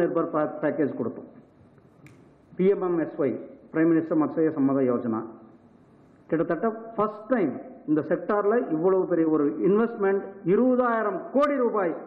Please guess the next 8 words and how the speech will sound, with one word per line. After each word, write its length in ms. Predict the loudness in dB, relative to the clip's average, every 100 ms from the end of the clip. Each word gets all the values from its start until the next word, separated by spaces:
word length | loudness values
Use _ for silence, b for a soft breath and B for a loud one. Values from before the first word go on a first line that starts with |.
| -18 -16 -2
investment 480 | 0 0 0 0 2 0 -4 -16 -4
நம்மளுடைய 320 | 0 2 2 2
Prime 180 | 0 2
Minister 320 | 2 0 0
திரு 140 | 2 4
நரேந்திர 340 | 4 2 2 0
மோடிஜி 260 | 0 2 2
அவர்கள் 260 | 2 0